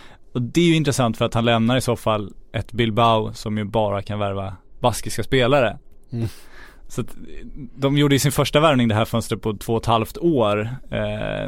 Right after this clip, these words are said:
Speaker 1: jag tappar namnet på den killen, men de köpte faktiskt <laughs> en spelare. Och de, de gör inte det så ofta för att de kan ju bara värva baskiska spelare. Så att, eh, praxis är ju
Speaker 2: Det blir svårt.
Speaker 1: Ja, praxis är att de då f-, fyller på från sin egen akademi. Men nu har de hittat, eh, Inigo Martinez i Real Sociedad,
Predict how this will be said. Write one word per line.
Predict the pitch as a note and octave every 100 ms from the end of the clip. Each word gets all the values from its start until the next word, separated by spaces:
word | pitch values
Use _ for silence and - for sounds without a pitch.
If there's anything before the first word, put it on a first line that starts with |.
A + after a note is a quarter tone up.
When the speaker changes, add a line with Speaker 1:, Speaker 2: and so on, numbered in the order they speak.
| - -
Speaker 1:
jag | G2
tappar | A2+ A2+
namnet | B2 B2+ A2
på | C3+
den | D3+ C3
killen, | G#2+ G#2+
men | A2+
de | A#2+
köpte | A#2+ B2 C#3+
faktiskt | A#2+ - -
<laughs> | -
en | C3
spelare. | - B2 A2 G#2 G2
Och | G2+
de, | A#2+ A#2+
de | C3+
gör | C3 C3+
inte | B2
det | B2
så | G#2+
ofta | G#2+ A2
för | A2
att |
de | B2+
kan | A#2 A#2+
ju |
bara | F3 A#2+
värva | B2+ A#2+
baskiska | E3+ B2+ - -
spelare. | A2+ A2 F#2+ E2+
Så | A#2
att, | -
eh, | A#2 - - - -
praxis | D3+ D3+ D#3+ C#3+
är |
ju | A#2 A2 -
Speaker 2:
Det |
blir | B2 D3+
svårt. | - A#2+ - -
Speaker 1:
Ja, | D3 E3 F3
praxis | D3+ D#3
är | D3+
att | B2
de | A#2+
då |
f-, | A2+ - A#2+
fyller | - A#2
på | A2+ A2+
från | G#2+
sin | A2+ A2+
egen | A2+ G#2+
akademi. | G#2 A2+ D#3+ D3 G#2 - - - - - -
Men | B2+
nu | C#3
har | D#3
de | D3+
hittat, | D#3 - - E3 - -
eh, | C3 B2
Inigo | B2 A#2
Martinez | A#2 A2+ C#3+ C#3+ B2 G#2+
i | A2+
Real | A2 G#2+
Sociedad, | G#2+ G#2 B2+ D#3 G#2 G#2